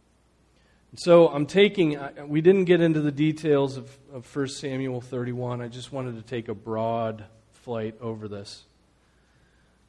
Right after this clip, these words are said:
Um, if you've read, <clears throat> as I hope you have, First Samuel and Second Samuel,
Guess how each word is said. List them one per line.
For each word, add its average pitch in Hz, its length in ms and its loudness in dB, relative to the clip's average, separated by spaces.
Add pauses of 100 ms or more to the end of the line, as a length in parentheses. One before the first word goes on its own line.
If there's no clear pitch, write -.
(100)
Um, 127 300 -4
if 143 260 -8
you've 131 280 -4
read, 160 540 4 (540)
<clears throat> - 20 -20
as 135 220 -4
I 131 120 0
hope 143 260 2
you 139 120 0
have, 127 340 -2
First 139 280 -6
Samuel 131 380 -6
and 120 100 -8
Second 151 340 -6
Samuel, 113 520 -10